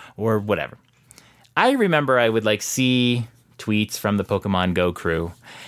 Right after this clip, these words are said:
and people would reply, "Dead game." <laughs> Now, these are people who are still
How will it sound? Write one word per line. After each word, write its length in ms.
and 220
people 300
would 120
reply, 600
"Dead 300
game." 380
<laughs> 60
Now, 280
these 220
are 60
people 340
who 140
are 100
still 680